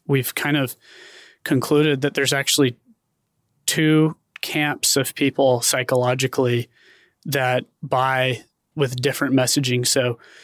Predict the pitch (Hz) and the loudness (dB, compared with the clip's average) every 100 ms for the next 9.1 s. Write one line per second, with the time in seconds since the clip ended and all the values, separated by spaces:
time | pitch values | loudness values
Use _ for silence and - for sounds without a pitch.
0 | - _ _ 147 - 151 147 131 127 - | -20 _ _ -2 0 2 2 2 0 0
1 | 147 151 160 - - 139 - 135 135 135 | 0 0 0 -2 0 0 2 2 2 2
2 | 127 - 135 139 143 - 143 - 135 135 | 0 0 2 2 2 0 0 0 0 2
3 | 127 - 139 143 139 135 131 135 127 131 | 2 2 4 4 6 2 0 0 2 2
4 | 131 - - - _ _ _ 170 131 123 | 2 0 -4 -10 _ _ _ -4 -2 0
5 | 135 135 - 135 131 131 - 131 123 - | 0 0 2 2 2 0 -2 -2 -2 -2
6 | 135 117 139 127 123 - _ 143 - 151 | -4 0 2 2 0 -6 _ -6 -4 -2
7 | 123 147 143 131 160 147 143 131 - - | 0 0 0 2 2 2 2 0 -2 -2
8 | 139 135 139 - 135 127 123 135 131 123 | 0 0 -2 -2 -2 0 0 0 -2 -2
9 | - | -6